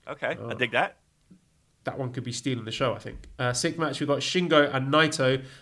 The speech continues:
Speaker 2: versus Chase and Jay White.
Speaker 1: Again, I, I, I'm okay with that. Okay. All right. Two, two, two back-to-back really good matches.
Speaker 2: And then the main event: Jushin Thunder Liger's final match in Korakuen Hall. We've got Rocky,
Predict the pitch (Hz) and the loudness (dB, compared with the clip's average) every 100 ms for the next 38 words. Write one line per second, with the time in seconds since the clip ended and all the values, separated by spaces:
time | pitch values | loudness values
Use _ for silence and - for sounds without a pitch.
0 | - 139 127 123 - - 147 139 - - | 0 2 2 0 -6 0 2 4 0 -2
1 | 127 131 131 127 160 160 - _ _ _ | -2 2 2 2 -2 -4 -10 _ _ _
2 | _ _ _ _ - 117 143 208 120 - | _ _ _ _ -14 0 2 2 -2 -12
3 | - - - - - - - - - - | -20 -20 -20 -18 -18 -16 -18 -16 -8 -8
4 | - - - - _ _ _ 98 107 107 | -8 -12 -18 -20 _ _ _ -2 0 0
5 | 104 - - - 92 110 113 139 - 226 | -2 -6 -12 -10 -8 -8 -8 -2 2 4
6 | 247 98 80 - _ 180 175 170 - - | 4 0 -2 -4 _ -2 4 4 2 -8
7 | - - - 131 170 202 - 170 - - | -20 -20 -4 0 0 -2 -6 -4 -4 -10
8 | - - 208 226 240 202 - 208 208 - | -6 -4 0 0 8 10 10 6 4 4
9 | 180 208 156 120 95 165 - - _ _ | 2 2 4 4 4 4 -6 -14 _ _
10 | - - - - _ _ _ - 143 143 | -6 -6 -8 -18 _ _ _ 6 8 10
11 | 147 151 233 185 160 160 - - - 226 | 8 6 8 8 8 4 2 -6 2 2
12 | - - 139 131 131 123 123 - - 202 | 2 0 0 4 4 2 -2 -6 2 4
13 | 185 139 123 - 120 123 113 117 107 123 | 4 4 2 0 -4 -2 -4 -4 -6 -2
14 | 120 117 123 120 120 147 165 175 175 156 | 0 -2 -2 -2 -2 2 2 2 4 4
15 | 139 | 2